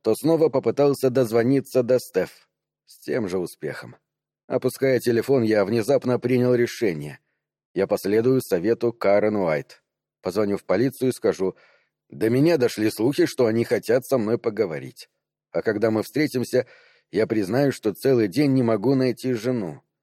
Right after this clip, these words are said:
Их реакция, которая, как я надеялся, будет не особенно бурной, наверное, немного успокоит меня. Я кивнул своим мыслям,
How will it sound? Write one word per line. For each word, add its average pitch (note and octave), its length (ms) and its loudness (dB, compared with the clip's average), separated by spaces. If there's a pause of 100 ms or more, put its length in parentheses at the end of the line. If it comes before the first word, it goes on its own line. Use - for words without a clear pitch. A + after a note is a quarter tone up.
(280)
Их F2+ 180 -4
реакция, G#2+ 600 2 (420)
которая, A2 360 2
как G#2+ 200 0
я A2 100 2
надеялся, A2+ 580 0 (220)
будет A#2 300 0
не A#2 140 0
особенно F#2+ 580 -2
бурной, A#2+ 440 -2 (380)
наверное, D3+ 460 2
немного C#3+ 360 2
успокоит A2+ 600 -2
меня. D#2+ 320 -12 (580)
Я D3 240 0
кивнул D#3 320 2
своим A#2+ 320 0
мыслям, C#3 420 0